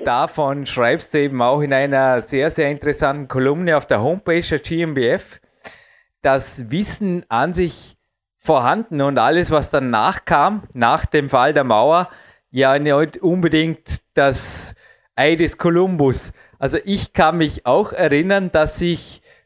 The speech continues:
dann so mit den Anfängen meines Sportklettergeschehens, also das war so mit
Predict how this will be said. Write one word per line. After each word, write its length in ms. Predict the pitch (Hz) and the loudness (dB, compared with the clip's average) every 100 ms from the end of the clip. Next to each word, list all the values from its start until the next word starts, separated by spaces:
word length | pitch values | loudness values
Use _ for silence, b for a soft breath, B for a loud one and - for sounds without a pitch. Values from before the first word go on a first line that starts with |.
| - | -4
dann 220 | 143 156 | -2 0
so 320 | 143 151 147 | 2 4 4
mit 240 | 143 139 151 | 2 0 0
den 100 | 95 | 2
Anfängen 580 | 123 233 226 202 185 | 0 2 0 0 0
meines 380 | 165 156 165 156 | 2 2 2 -2
Sportklettergeschehens, 2500 | - - 151 175 - 151 143 - 139 127 120 - _ _ _ _ _ _ 160 151 151 139 139 117 107 - | -4 0 2 2 0 0 0 2 2 4 0 -6 _ _ _ _ _ _ -4 -2 0 0 0 -2 -6 -10
also 240 | 104 113 | -8 -4
das 220 | 131 123 | -2 0
war 180 | 123 127 | 2 2
so 300 | 127 135 131 | 2 0 0
mit 500 | 127 123 120 - - | 0 -2 -4 -12 -20